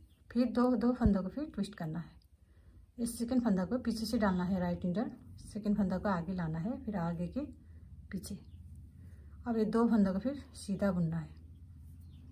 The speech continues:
फिर ये दो फंदों को twist करना है, इस second फंदा को आगे लाना है पीछे,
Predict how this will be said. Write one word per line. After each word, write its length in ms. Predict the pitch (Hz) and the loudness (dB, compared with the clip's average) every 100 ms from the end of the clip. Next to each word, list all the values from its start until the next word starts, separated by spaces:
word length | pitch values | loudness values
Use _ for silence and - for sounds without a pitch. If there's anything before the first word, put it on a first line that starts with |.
| - - - - - - - - - - - - - - - - - | -16 -14 -14 -14 -14 -14 -14 -14 -14 -16 -16 -16 -16 -16 -16 -14 -8
फिर 140 | - 202 | -2 2
ये 80 | 196 | 2
दो 200 | 214 220 | 2 4
फंदों 260 | 226 208 | 6 4
को 80 | 208 | 2
twist 220 | 208 - | -2 -4
करना 240 | - 165 170 | -4 -2 -2
है, 160 | 170 - - - - - - - - - - - 226 | -6 -10 -12 -12 -10 -10 -8 -8 -8 -6 -8 -6 -4
इस 140 | - | -2
second 260 | 226 254 247 | 0 4 6
फंदा 240 | 208 185 | 8 6
को 140 | 180 269 - - - - - - - - - - - | 2 0 -2 -10 -10 -8 -6 -6 -6 -10 -8 -4 0
आगे 220 | 185 196 | 2 2
लाना 240 | 185 175 | 2 4
है 160 | 170 226 - - - | 2 0 -4 -8 -10
पीछे, 220 | - 202 | -8 -8